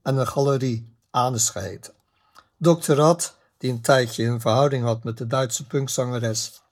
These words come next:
Nina Hagen, overleed in negentien tachtig, na een kort leven vol drank en drugs. Koekrant hield het met enige hiaten uit tot tweeduizend twee.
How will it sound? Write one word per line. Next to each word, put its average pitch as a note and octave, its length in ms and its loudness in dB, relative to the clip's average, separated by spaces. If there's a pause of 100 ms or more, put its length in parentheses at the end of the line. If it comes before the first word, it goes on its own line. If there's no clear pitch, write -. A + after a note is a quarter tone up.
Nina C3 280 -2
Hagen, B2 480 0 (180)
overleed F3 540 8
in D3 140 0
negentien C#3+ 440 2
tachtig, - 600 -2 (320)
na D3 100 0
een C3 80 0
kort F3 240 6
leven D3+ 380 2
vol C3 200 -4
drank A#2 340 -4
en A2 100 -10
drugs. - 480 -12 (600)
Koekrant E3 500 4
hield C#3+ 260 2
het C3+ 160 -6
met C3+ 320 -2 (120)
enige C#3 360 0
hiaten B2+ 500 0
uit A#2+ 240 -2
tot A2 180 -10
tweeduizend A#2 600 -2
twee. A2 360 -4